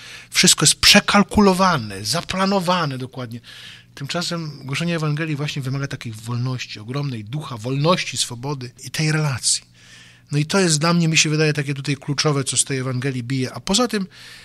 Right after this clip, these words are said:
taki jeszcze jeden aspekt, nie? Pan Jezus mówi wyraźnie, że gdziekolwiek pójdziecie,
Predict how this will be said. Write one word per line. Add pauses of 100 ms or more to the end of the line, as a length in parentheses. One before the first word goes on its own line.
(240)
taki
jeszcze
jeden
aspekt,
nie?
Pan
Jezus
mówi
wyraźnie,
że
gdziekolwiek
pójdziecie,